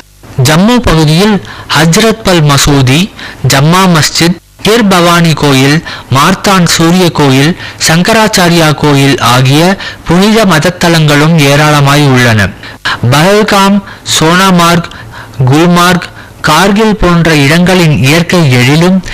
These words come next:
தால் மற்றும் நாகின் ஏரிகளின் நீர்நிலைகளும் சுற்றுலா பயணிகளின் மனம் கவர் பகுதிகளாகும். மேலும் இங்கு இருக்கும் தச்சிங்கம் வனவிலங்கு சரணாலயம்,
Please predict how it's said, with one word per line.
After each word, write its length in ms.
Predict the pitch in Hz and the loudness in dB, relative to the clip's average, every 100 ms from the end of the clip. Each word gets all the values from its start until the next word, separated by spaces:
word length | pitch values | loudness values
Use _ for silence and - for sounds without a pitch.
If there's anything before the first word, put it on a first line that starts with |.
| - - - | -12 -8 -2
தால் 300 | 139 160 226 | 0 2 2
மற்றும் 460 | 220 196 185 175 160 | 2 0 0 0 2
நாகின் 480 | 139 170 202 196 165 | 2 2 2 2 2
ஏரிகளின் 600 | 156 165 156 151 147 131 | 2 2 2 2 2 2
நீர்நிலைகளும் 760 | 139 165 156 147 143 139 143 160 _ - | 2 2 2 2 2 2 0 -2 _ -14
சுற்றுலா 520 | - 190 180 233 226 208 | -6 -4 -2 0 0 0
பயணிகளின் 680 | 196 165 160 151 147 147 | 0 0 0 0 0 2
மனம் 300 | 135 131 151 | 2 2 2
கவர் 340 | 170 160 175 175 | 2 2 0 0
பகுதிகளாகும். 840 | 139 143 139 131 113 107 104 80 - | 0 0 2 2 2 2 0 -4 -4
மேலும் 480 | 117 123 156 190 208 - - - - | -2 0 2 2 0 -4 -18 -14 -2
இங்கு 340 | 185 196 190 | 0 2 2
இருக்கும் 520 | 170 202 214 - 190 | 2 0 -2 0 0
தச்சிங்கம் 720 | 156 156 - 214 196 202 175 | 0 -2 -2 -2 0 2 2
வனவிலங்கு 680 | 151 143 170 196 185 175 156 | 2 2 2 2 2 2 0
சரணாலயம், 760 | - 131 131 143 143 139 147 | 0 0 2 2 2 2 2